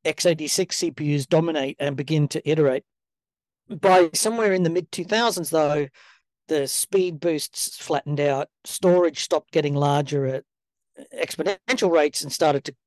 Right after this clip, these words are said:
grow in linear rates, more or less. We saw networking stabilize to sort of, you know, a hundred meg and then a gigabit and then basically stagnate right the way up until, uh,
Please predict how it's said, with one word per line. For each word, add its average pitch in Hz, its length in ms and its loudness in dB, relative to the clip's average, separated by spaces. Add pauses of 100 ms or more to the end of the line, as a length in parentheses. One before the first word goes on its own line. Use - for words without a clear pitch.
(100)
grow 147 380 4
in 127 140 -2
linear 185 360 2
rates, 185 400 0
more 185 160 -10
or 175 60 -12
less. 170 260 -6 (520)
We 156 80 -6
saw 160 240 4
networking 190 580 2
stabilize 156 760 2
to 156 140 -4
sort 156 220 -2
of, 143 160 -4
you 147 100 -2
know, 139 140 0
a 131 60 -4
hundred 147 360 -4
meg 147 360 0 (340)
and 143 160 -6
then 147 140 0
a 143 80 0
gigabit 143 460 0 (140)
and 147 140 0
then 151 120 -2
basically 143 520 -2
stagnate 139 720 -2 (320)
right 285 240 2
the 254 80 2
way 214 160 6
up 202 140 2
until, 165 440 2 (120)
uh, 160 160 -6